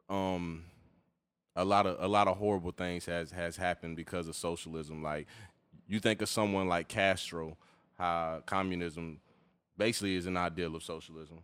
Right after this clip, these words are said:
Basically, that's what communism is. And at the end of the day, there's gonna be a leader, and that leader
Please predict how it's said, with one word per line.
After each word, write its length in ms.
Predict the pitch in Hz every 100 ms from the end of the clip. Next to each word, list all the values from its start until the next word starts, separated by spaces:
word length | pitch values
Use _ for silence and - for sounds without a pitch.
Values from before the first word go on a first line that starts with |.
| _ 85
Basically, 480 | 85 90 85 82 82 90 _ _ _ _
that's 160 | 87
what 100 | 90
communism 640 | 85 87 85 82 80 82 82
is. 440 | 85 82 82 - -
And 420 | 85 85 82 82 _ _ _ _ _ _ _ _ _ _ _
at 140 | 101 101
the 60 |
end 240 | 101 131 127
of 60 |
the 100 | 101
day, 380 | 90 107 107 92 78 - _ _ _ _ _ _
there's 220 | 87 104
gonna 220 | 95 107 98
be 460 | 95 95 87 82 - _
a 60 | 90
leader, 400 | 92 98 80 80 85 _ _ _ _ _ _ _ 87
and 180 | 92
that 200 | 90 98
leader 440 | 92 104 92 87